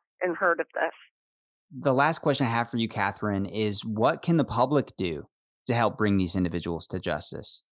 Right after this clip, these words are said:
Speaker 1: Well, uh, you know, the public, uh,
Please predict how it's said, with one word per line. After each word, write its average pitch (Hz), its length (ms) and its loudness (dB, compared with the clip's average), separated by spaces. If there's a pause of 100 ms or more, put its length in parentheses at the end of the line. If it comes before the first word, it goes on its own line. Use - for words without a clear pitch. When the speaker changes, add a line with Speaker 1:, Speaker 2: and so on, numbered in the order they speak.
(960)
Speaker 1:
Well, 285 400 4
uh, 262 40 4 (120)
you 277 120 0
know, 269 160 4
the 269 100 -2
public, 294 340 4 (180)
uh, 226 60 0